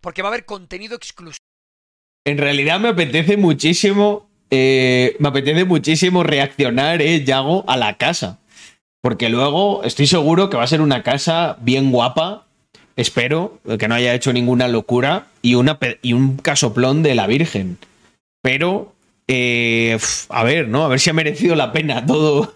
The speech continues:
Speaker 2: <laughs> todo el esfuerzo.
Speaker 1: Para YouTube, para TikTok y para todas partes.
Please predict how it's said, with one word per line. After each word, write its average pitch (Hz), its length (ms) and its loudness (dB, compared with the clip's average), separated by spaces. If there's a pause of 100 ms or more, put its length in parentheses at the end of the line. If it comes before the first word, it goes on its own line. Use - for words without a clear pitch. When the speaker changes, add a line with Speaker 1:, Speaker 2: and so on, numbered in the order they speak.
Speaker 2:
<laughs> - 160 -18
todo 160 160 2
el 151 80 2
esfuerzo. 147 540 0 (800)
Speaker 1:
Para 143 180 -10
YouTube, 202 400 -16
para 165 220 -10
TikTok 220 420 -12
y - 60 -18
para 147 160 -12
todas 143 200 -18
partes. - 460 -20